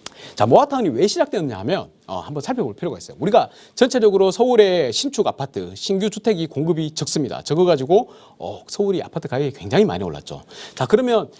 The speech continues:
이 가격이 수요가, 수요는 많은데 공급이 적었기 때문에, 어, 가격이 많이 올랐단 말입니다. 그러면 어떻게 하면 해결이 되겠습니까? 당연히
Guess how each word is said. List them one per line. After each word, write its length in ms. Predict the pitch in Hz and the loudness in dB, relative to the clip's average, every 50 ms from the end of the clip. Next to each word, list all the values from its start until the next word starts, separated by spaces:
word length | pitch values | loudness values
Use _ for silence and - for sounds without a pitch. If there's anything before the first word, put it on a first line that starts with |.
| _ _ - | _ _ -6
이 300 | 226 233 226 226 214 - _ _ _ | -4 -4 -2 -4 -6 -8 _ _ _
가격이 340 | - 185 220 240 233 208 220 | 0 0 0 0 0 -2 -2
수요가, 380 | 190 - 262 285 294 277 262 220 | -4 -2 -2 -2 0 0 0 0
수요는 280 | - - 285 320 262 | 0 0 0 2 2
많은데 380 | 170 135 143 143 127 110 98 90 - | 2 0 -2 -2 -4 -4 -6 -6 -6
공급이 380 | - - 202 262 277 330 302 202 | 2 4 4 6 6 4 4 2
적었기 320 | - 143 143 147 - - | -2 -2 -4 -4 -6 -6
때문에, 420 | - 139 131 135 156 196 226 226 - - _ _ | -4 -2 -2 2 2 2 0 0 -4 -16 _ _
어, 60 | 98 | -18
가격이 340 | - - 117 135 160 151 123 | -12 -10 -4 -2 0 0 0
많이 180 | 90 95 113 | -2 -4 -6
올랐단 260 | 139 170 160 - - 80 | -6 -6 -6 -6 -8 -10
말입니다. 360 | 80 80 - 156 139 - 143 | -16 -16 -18 -18 -20 -18 -8
그러면 340 | - 147 170 170 156 135 - - - - - - - _ _ _ _ _ _ _ _ _ _ _ _ | -4 -2 -2 0 0 -2 -4 -8 -20 -20 -20 -20 -20 _ _ _ _ _ _ _ _ _ _ _ _
어떻게 260 | - 262 285 - - 294 | 0 2 4 4 4 4
하면 160 | 240 180 147 | 4 2 2
해결이 220 | 107 156 160 139 117 | 0 0 0 0 -2
되겠습니까? 520 | 90 78 78 - - 80 76 - 62 - _ | -4 -8 -10 -12 -14 -16 -16 -16 -20 -20 _
당연히 540 | - - 127 160 233 254 202 170 165 120 - | -12 -4 2 4 4 4 4 2 0 -4 -8